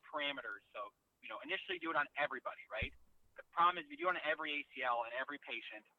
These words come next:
the failure rate's fairly high. But if you look down at the details, we found out that if you do it on patients over twenty-five years old with a proximal tear,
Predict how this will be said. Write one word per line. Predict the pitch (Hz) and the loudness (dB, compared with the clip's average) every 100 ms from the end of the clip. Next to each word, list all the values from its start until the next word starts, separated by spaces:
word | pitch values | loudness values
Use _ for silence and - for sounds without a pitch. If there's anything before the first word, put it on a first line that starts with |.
| _ _ | _ _
the | 139 190 | -2 6
failure | 202 202 | 6 6
rate's | 190 - - | 4 2 0
fairly | 175 170 165 | 2 2 6
high. | 190 160 - _ _ _ _ _ | 6 6 0 _ _ _ _ _
But | 175 | -4
if | - 185 | -4 -8
you | 339 _ _ 294 330 | -16 _ _ -14 -2
look | 196 208 - | 2 2 4
down | 190 | 4
at | 180 | 4
the | 143 - | -2 -16
details, | 175 - 113 101 - _ _ _ _ _ _ 139 | -18 -10 -8 -8 -10 _ _ _ _ _ _ -10
we | 147 | -2
found | 175 170 170 | 4 6 8
out | 160 156 | 6 6
that | 143 | 2
if | - | -8
you | 277 | -10
do | - | -4
it | 160 | -2
on | 151 156 | -2 -4
patients | 147 135 - - | -10 -10 -16 -6
over | 147 170 185 | -2 2 0
twenty-five | - 175 175 170 165 | 0 -2 2 2 2
years | 170 | 0
old | 156 - - _ _ _ _ _ _ | 0 0 0 _ _ _ _ _ _
with | 135 139 | -6 -2
a | 123 | -2
proximal | - 135 147 - - 185 - | 4 8 8 6 -2 -4 0
tear, | 165 160 160 | 6 8 8